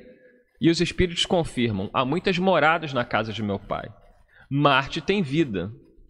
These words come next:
uma vida não detectável pelos nossos instrumentos. Mas esses espíritos que lá habitam, certamente se preocupam com a influência humana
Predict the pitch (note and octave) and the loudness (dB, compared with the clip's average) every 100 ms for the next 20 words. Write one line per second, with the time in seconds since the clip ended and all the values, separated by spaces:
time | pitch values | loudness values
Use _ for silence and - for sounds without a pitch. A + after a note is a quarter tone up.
0 | _ - A#2+ D3 C3 E3 F3+ D#3 E3 A#3 | _ -8 2 2 4 2 2 4 4 2
1 | A#3 G#3+ - E3 - - C3+ D3 F#3+ F#3 | 2 0 -2 -4 -6 0 2 2 0 -2
2 | G3+ F#3+ D#3+ E3 - E3+ F3 A3+ A3+ E3+ | -2 0 0 0 -2 -4 -4 -2 2 2
3 | C3 - - - - _ - - - C3+ | 2 -2 -12 -16 -20 _ -20 -20 -6 -2
4 | D3+ F3 G3+ A#3 A3 G#3 G#3+ F3 E3 E3 | 2 4 2 2 -2 -2 -2 -4 -6 -6
5 | - D3+ B2+ - - C#3+ C3 B2 A2 G#2 | -2 -2 -2 -4 -6 0 2 2 0 -2
6 | F#3 - - F2 A2 - - _ _ _ | -2 -4 -4 -6 -8 -14 -20 _ _ _
7 | _ _ _ - A#3 A3+ G#3+ G#3 D#3 E3 | _ _ _ -2 0 2 2 0 2 0
8 | - - G#3 A#3 A3 - - C4+ D#4 G3+ | -2 -6 -6 0 0 -2 -2 0 0 -2
9 | E3 E3+ D#3 C#3+ D3 C#3 C3+ - E3 B2 | 0 0 0 -2 0 0 0 0 2 2
10 | C3 E3+ | 2 0